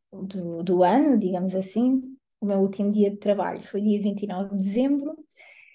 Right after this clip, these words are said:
e eu só sabia que dia treze de janeiro, portanto, quatro a cinco dias depois, que a coisa ia mudar.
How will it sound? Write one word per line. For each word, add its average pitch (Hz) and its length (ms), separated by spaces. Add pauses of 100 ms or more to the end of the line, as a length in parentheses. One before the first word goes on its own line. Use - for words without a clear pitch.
(480)
e 247 120
eu 285 60
só 285 160
sabia 285 480
que - 100
dia 302 240
treze 311 340
de 262 60
janeiro, 247 400
portanto, 208 720 (300)
quatro 240 340
a 233 40
cinco 226 320
dias 233 280
depois, 240 720
que 240 560 (220)
a 240 120
coisa 247 280
ia 233 160
mudar. 214 340